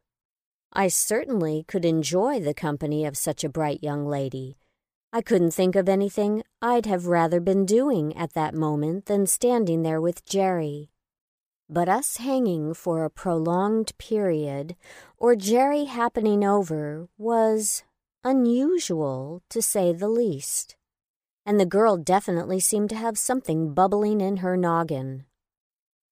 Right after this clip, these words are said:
"I kinda know, well, you know, that you, well, you seem, well, I know you're cool, right?"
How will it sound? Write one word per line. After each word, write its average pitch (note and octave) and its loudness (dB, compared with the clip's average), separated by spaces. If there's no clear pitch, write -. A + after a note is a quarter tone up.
"I C#4+ -8
kinda F4+ 0
know, A3 2
well, G#3 0
you D#4 0
know, G3 -2
that G#3 -2
you, F#3+ -4
well, E3 -6
you F3 -8
seem, E3+ -6
well, G3+ -2
I F#3+ -6
know F#3 -2
you're G#3+ -4
cool, E3 -6
right?" F3 -4